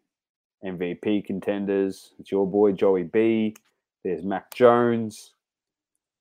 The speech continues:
T J Watt, my homeboy, Zach Wilson, Aaron Rodgers, Optic Illusion,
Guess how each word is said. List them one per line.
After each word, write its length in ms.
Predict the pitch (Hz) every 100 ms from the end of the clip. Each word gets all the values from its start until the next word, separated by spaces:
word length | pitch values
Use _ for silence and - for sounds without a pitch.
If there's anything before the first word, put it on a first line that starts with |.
| _ _ _ _ _ _ _ _ _ _ _ _ _ _ _ _
T 160 | 98 90
J 180 | 90
Watt, 500 | 85 90 131 127 120 - - _ _ _ _ _ _ _ _ _ _ _ _
my 120 | 87
homeboy, 760 | 107 123 123 117 120 120 120 110 _ _ _ _ _ - _ _ _ _ _ _ _ _ _
Zach 200 | - 98
Wilson, 640 | 101 101 95 104 98 95 92 _ _ _ _ _
Aaron 220 | 92 85 82
Rodgers, 840 | 92 98 98 98 95 90 - _ _ _ _ _ _ - _ _ -
Optic 380 | 101 - 98 -
Illusion, 760 | 101 98 110 113 113 113 110 107